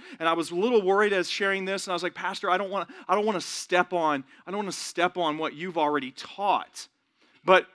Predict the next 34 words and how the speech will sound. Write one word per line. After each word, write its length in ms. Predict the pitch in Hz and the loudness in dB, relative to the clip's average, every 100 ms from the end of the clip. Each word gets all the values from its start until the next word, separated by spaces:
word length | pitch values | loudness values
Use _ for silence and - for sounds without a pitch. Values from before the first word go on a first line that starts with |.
| - | -6
when 180 | 180 185 | -2 0
you 120 | 180 | 2
realize 480 | 175 214 180 165 143 | 4 6 6 4 2
that 220 | 165 151 _ _ | 0 -2 _ _
we're 140 | 147 147 | -8 0
both 320 | 180 180 - | 0 0 -4
teaching 380 | 196 175 170 143 | -10 -8 -8 -6
the 100 | 127 | 0
gospel, 440 | 143 156 - 139 | 2 2 -2 -10
the 100 | 123 | -10
good 280 | 131 156 135 | -4 -4 -4
news, 400 | 151 139 120 117 | -4 -4 -6 -8
that 140 | 131 _ - | -10 _ -4
there's 200 | 156 143 | -4 -2
going 200 | 165 151 | -4 -2
to 60 | |
be 120 | 147 139 | -2 -4
things 340 | 170 151 131 | -6 -8 -6
that 120 | 139 | -6
are 80 | 131 | -6
going 340 | 127 139 135 127 | -6 -4 -4 -4
to, 220 | 131 120 _ _ - | -8 -10 _ _ -8
you 140 | 131 | -4
know, 100 | 131 | -4
they're 160 | 131 143 | -4 -2
gonna, 220 | 143 127 | -2 -4
they're 120 | 147 | -4
gonna 140 | 151 143 | -2 -2
mesh 320 | 135 139 - | -2 -4 -8
together. 320 | 127 143 131 | -4 -4 -2
They're 140 | 123 135 | -4 -6
gonna, 240 | 139 135 | -6 -6
they're 140 | 143 143 | -6 -4
gonna, 240 | 139 | -4